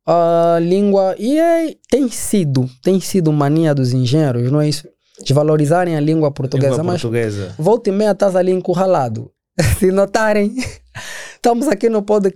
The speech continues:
Speaker 1: no podcast e volta e meia estou ali a fugir uma outra expressão, fruto daquilo que é basicamente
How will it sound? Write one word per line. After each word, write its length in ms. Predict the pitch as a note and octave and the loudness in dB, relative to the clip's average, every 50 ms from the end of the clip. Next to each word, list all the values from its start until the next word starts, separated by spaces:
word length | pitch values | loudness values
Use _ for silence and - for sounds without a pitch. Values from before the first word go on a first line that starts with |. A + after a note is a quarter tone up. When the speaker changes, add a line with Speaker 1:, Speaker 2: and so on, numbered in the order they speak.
| _ - - | _ -6 0
Speaker 1:
no 240 | E3+ E3+ F3 E3+ | 0 2 2 0
podcast 640 | E3+ - G#3 G3+ F#3 F#3+ F3 - F#3+ G3 F#3+ - - | 0 0 0 2 2 0 2 2 0 0 0 -2 -2
e 260 | F#3 F3+ F3+ F3+ F3 | -2 0 0 0 0
volta 380 | F3 D#3 E3+ A3 A#3+ A#3 A#3+ G3+ | 2 4 4 4 2 2 0 -2
e 40 | F#3+ | -2
meia 280 | F#3+ G3 A3 A3 G#3 | 0 2 2 4 2
estou 220 | F#3+ F3 D#3+ - G#3+ | 2 0 0 0 0
ali 200 | G#3 G3+ G3+ G3+ | 2 2 2 0
a 80 | G#3 | 0
fugir 460 | G3+ G3+ - F3 F3 D#3 D3+ F#3+ G3+ G3+ | 0 -2 -4 -2 -2 0 2 2 2 2
uma 180 | G3+ G3 G3 F#3+ | 2 2 2 2
outra 260 | G3 F#3+ F#3+ F#3 F3 | 2 0 0 -2 -2
expressão, 760 | D3+ - - - E3 E3+ D#3+ - - - F3+ F#3 G3 G#3 - _ _ _ - - - - - - - - - - - _ _ _ | -2 -4 -6 0 0 0 0 0 -2 -2 -2 -2 -4 -8 -10 _ _ _ -20 -20 -20 -20 -20 -20 -20 -20 -20 -20 -20 _ _ _
fruto 300 | - - D#4+ D#4+ - C4 | 0 0 2 2 2 2
daquilo 400 | A3 A#3+ A3 G#3+ C4+ C4 B3 A#3 | 0 0 0 0 0 0 0 0
que 140 | - - A#3+ | 2 2 2
é 240 | A#3+ B3 B3 B3 | 4 4 2 2
basicamente 1000 | A#3 G#3 A3 A3+ A3 G3 G3 G#3 G3+ - G3+ G3+ G3+ G#3 G#3+ G#3+ A3 G3+ G#3 - | 2 2 2 0 0 0 -2 -2 0 0 0 0 0 0 0 0 0 -2 0 0